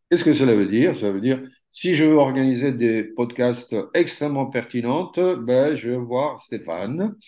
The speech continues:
et, et je fais un pari sur, euh, ben, l'adéquation et la pertinence des prestations de Stéphane vis-à-vis de mes attentes.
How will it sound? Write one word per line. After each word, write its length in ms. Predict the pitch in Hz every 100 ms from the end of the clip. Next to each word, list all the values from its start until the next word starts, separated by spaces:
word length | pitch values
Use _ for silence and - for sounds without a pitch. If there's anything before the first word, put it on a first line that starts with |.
| - - - - _ _ -
et, 300 | 98 127 160
et 40 |
je 140 | 120
fais 140 | 110 139
un 180 | 120 98
pari 680 | 95 76 82 98 135 190 - - _
sur, 540 | - 123 135 160 151
euh, 120 | 107 98
ben, 360 | 90 95 92 101
l'adéquation 1000 | 110 120 113 - 110 101 - 107 90 _ _ _
et 60 | 98
la 140 | 98 101
pertinence 680 | - 170 - 135 131 101
des 120 | 101
prestations 720 | 80 - 202 - 135 - 117
de 100 | 95
Stéphane 480 | 92 - 90 123 180
vis-à-vis 240 | 135 120 123
de 60 |
mes 200 | 117 98
attentes. 320 | 95 - 71